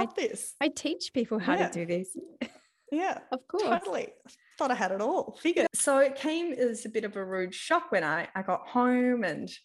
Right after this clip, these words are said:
Speaker 1: I, and my first warning signs when it came to my pelvic floor was, I was like, "Okay, I need to get started with my pelvic floor exercises 'cause, you know,
Speaker 2: Okay.
Speaker 1: being a physio, I know all about them."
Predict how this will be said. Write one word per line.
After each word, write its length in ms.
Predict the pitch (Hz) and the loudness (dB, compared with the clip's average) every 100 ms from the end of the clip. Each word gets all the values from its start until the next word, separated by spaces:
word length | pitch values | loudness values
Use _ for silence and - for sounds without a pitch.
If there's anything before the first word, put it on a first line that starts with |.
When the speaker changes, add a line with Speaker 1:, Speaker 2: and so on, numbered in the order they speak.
| _ - | _ 4
Speaker 1:
I, 200 | 233 233 - | 4 2 0
and 120 | 226 233 | 6 6
my 100 | 240 | 6
first 400 | - 240 233 226 | 6 6 6 2
warning 300 | 214 214 214 | 2 2 0
signs 680 | 208 185 180 175 175 180 | 0 2 2 0 -2 -2
when 120 | 175 | -4
it 80 | - | -4
came 120 | 190 175 | -4 -2
to 60 | |
my 100 | 180 175 | -4 -2
pelvic 340 | 170 170 - | 0 0 -4
floor 340 | - 226 285 | 0 4 6
was, 360 | 277 180 175 - _ _ - _ _ _ 196 | 6 6 4 -6 _ _ -20 _ _ _ -2
I 60 | |
was 100 | 190 | 0
like, 160 | 185 - | 2 4
"Okay, 320 | 254 254 220 | 2 4 4
I 80 | 196 | 4
need 160 | 196 | 2
to 80 | 196 | 0
get 160 | - - | -6 -6
started 280 | - 175 170 | 0 0 0
with 80 | |
my 100 | 151 127 | -4 -4
pelvic 320 | 165 170 - | -6 -6 -4
floor 240 | - 302 | 4 6
exercises 920 | 269 - 269 277 277 262 262 254 247 247 | 6 2 -2 2 4 4 4 0 0 -4
'cause, 300 | - - - | -6 -6 -2
you 80 | 165 | 0
know, 60 | |
Speaker 2:
Okay. 80 | 175 196 | 0 -2
Speaker 1:
being 60 | |
a 80 | - - | -4 2
physio, 300 | 269 262 233 | 2 4 0
I 80 | 165 | 0
know 100 | 165 | 0
all 160 | 151 | -2
about 360 | 156 269 254 - | 2 2 2 0
them." 240 | 220 220 | -2 -2